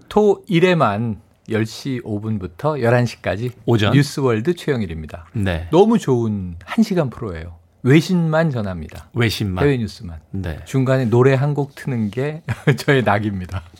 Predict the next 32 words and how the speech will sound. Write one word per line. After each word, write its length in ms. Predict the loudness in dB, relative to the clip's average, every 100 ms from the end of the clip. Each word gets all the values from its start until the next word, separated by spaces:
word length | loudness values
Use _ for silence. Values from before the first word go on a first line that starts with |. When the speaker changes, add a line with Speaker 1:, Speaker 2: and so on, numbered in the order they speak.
| -20 _
Speaker 2:
그렇군요. 520 | -4 -2 -2 -4 -4 -4
Speaker 1:
네. 180 | -4 -8
Speaker 2:
네. 160 | -10 -12 -14 -20 _ -4
이 240 | 0 0
김태현의 340 | -2 0 2 2
프리웨이 480 | 4 6 6 2
청취자 300 | -4 -6 0 2
여러분들께서도, 760 | 2 2 0 -2 -4 -4 -6
Speaker 1:
네. 100 | -6
Speaker 2:
어, 140 | -8 -10
주말 460 | -4 2 4 4 -2 _ _ -4
오전에, 500 | 0 2 2 0 -2 -18 _ _ -16
네, 200 | -12 -12 -14
최영일 280 | -6 -4 -2
시사평론가의 720 | -2 0 2 4 2 -2 -6
Speaker 1:
아, 80 | -6
Speaker 2:
프로그램도 320 | 0 0 0 -2
많이 160 | -2
Speaker 1:
사실은 200 | 0 0
Speaker 2:
들어주시길. 380 | 0 -4 -4 -8
Speaker 1:
주말에 400 | -6 -2 0 2
몰래 480 | 0 0 0 0 -2 -2
테디 240 | -2 0 0
흉내를 460 | 2 4 4 4
내보는 400 | 2 0 -4 -4
건데, 380 | -6 -6 -6 -4
Speaker 2:
네. 180 | -6 -8 -12 _
Speaker 1:
그걸 140 | -8
테디가 400 | -2 -2 2 0
들었다고 460 | 2 0 0 -2 -2
하니까 420 | -4 -4 -4 -6 -2
얼굴이 420 | 0 2 0 -4